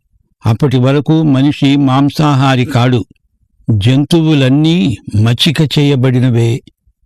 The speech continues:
ఒక జంతువు మరో జంతువును చంపటమంటూ లేదు. జంతువులన్నీ జలప్రళయానికి ముందు నోవహు వద్దకు వచ్చినవే. నోవహు అంటే జంతువులు భయపడి ఉండలేదు.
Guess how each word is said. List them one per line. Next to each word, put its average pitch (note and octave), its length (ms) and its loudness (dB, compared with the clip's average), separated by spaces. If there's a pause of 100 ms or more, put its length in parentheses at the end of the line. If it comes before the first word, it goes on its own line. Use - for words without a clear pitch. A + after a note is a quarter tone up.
(440)
ఒక B2+ 160 0
జంతువు D3+ 520 0
మరో C3+ 380 2
జంతువును D3 560 0
చంపటమంటూ C#3 880 0
లేదు. B2+ 400 0 (680)
జంతువులన్నీ D3+ 920 0
జలప్రళయానికి D3 1120 0
ముందు C#3+ 480 0 (840)
నోవహు D3 680 0
వద్దకు C#3+ 500 0
వచ్చినవే. B2+ 580 0 (640)
నోవహు D3+ 600 2
అంటే C#3 500 0 (300)
జంతువులు C#3+ 540 0
భయపడి C#3 520 0
ఉండలేదు. C3 640 0